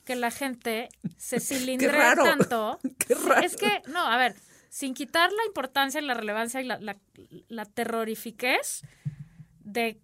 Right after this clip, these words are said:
Speaker 1: de cuando pasan cosas terroríficas en otras partes del mundo, siendo Ucrania en este momento la, la, el tema central. Es, o sea, es terrible y claro, o sea,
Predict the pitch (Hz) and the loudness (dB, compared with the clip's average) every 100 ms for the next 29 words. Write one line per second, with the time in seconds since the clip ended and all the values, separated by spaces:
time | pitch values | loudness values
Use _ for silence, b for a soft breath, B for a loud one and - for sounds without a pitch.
0 | - 214 240 233 226 233 254 254 - - | -10 -6 -4 -4 -4 -4 -4 -6 -8 -8
1 | 247 240 247 214 202 214 233 233 208 202 | -6 -6 -6 -6 -6 -6 -10 -10 -10 -8
2 | 196 202 208 214 196 214 196 190 208 196 | -10 -10 -12 -12 -12 -10 -10 -8 -8 -6
3 | 214 - - 190 190 190 180 180 180 180 | -8 -8 -10 -10 -10 -12 -12 -14 -16 -14
4 | 175 - 175 170 165 170 165 147 98 131 | -16 -16 -16 -14 -16 -16 -16 -16 -18 -20
5 | - - - 180 190 175 180 196 247 233 | -20 -20 -18 -16 -14 -14 -14 -12 -8 -8
6 | b b b b _ - - - - _ | b b b b _ -20 -18 -18 -20 _
7 | - - 180 - - 185 247 233 269 254 | -14 -12 -12 -12 -16 -10 -6 -4 -2 -4
8 | 147 160 - 226 220 226 - 220 | -6 -10 -8 -4 -4 -4 -8 -10